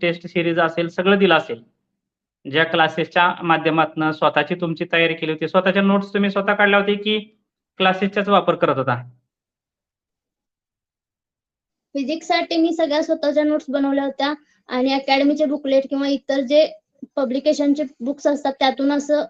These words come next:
Speaker 2: स-, समरी करून एकत्र बनवलं होतं आणि बायोसाठी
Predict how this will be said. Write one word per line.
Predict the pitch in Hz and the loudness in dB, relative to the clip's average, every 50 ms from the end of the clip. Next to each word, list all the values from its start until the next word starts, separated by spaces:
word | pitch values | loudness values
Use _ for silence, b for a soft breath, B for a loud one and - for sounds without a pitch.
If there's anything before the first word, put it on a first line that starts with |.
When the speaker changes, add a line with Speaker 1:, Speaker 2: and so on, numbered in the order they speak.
| _ - | _ -18
Speaker 2:
स-, | - - - - 233 247 240 294 | -20 -16 -8 -6 -6 -4 -2 0
समरी | 285 269 269 262 285 | 2 2 2 2 2
करून | 285 302 285 294 294 | 2 2 2 2 2
एकत्र | 294 277 285 269 269 262 285 285 | 0 -2 -2 -4 -2 0 0 2
बनवलं | 285 302 285 277 277 285 285 294 277 | 2 2 2 2 2 2 2 2 0
होतं | 269 269 - 302 339 339 b b b b - | 0 0 -2 -2 -2 -2 b b b b -6
आणि | - 254 269 277 | -2 2 2 2
बायोसाठी | 262 269 269 262 262 285 285 320 294 285 294 | 2 2 2 2 2 2 2 0 -4 -4 -4